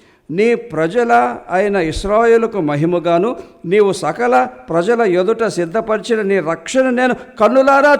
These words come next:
చూచి తిని." సిమియోన్ ఎవరండి? ఒక వృద్ధుడు, మంచి యూదుడు, భక్తి కలిగినవాడు. మెస్సయా కోసం కనిపెడుతున్నాడు,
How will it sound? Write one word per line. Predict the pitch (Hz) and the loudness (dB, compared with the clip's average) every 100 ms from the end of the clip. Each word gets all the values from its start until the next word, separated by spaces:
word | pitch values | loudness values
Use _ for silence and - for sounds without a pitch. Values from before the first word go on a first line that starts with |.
| 285 | 2
చూచి | 302 294 | 0 0
తిని." | 294 302 330 330 269 208 - _ | 0 2 4 4 2 -4 -14 _
సిమియోన్ | - 269 302 311 294 | -8 -2 2 4 4
ఎవరండి? | 269 262 254 240 | 6 4 4 2
ఒక | 240 226 | 0 0
వృద్ధుడు, | 180 180 160 190 165 139 - _ - - _ _ _ _ | 0 0 0 -4 -4 -8 -14 _ -20 -20 _ _ _ _
మంచి | 160 220 - | -8 -8 -6
యూదుడు, | 202 165 226 208 160 | -8 -6 -6 -4 -6
భక్తి | 131 135 151 240 | -6 -10 -10 -2
కలిగినవాడు. | 240 226 202 147 107 - _ - _ _ _ _ _ _ _ _ _ 139 | -2 -2 -6 -8 -12 -16 _ -20 _ _ _ _ _ _ _ _ _ -6
మెస్సయా | 175 180 285 285 | -4 2 4 4
కోసం | 285 254 254 | 0 0 0
కనిపెడుతున్నాడు, | 220 208 247 285 - 226 165 156 | 0 -4 0 -2 0 -6 -6 -8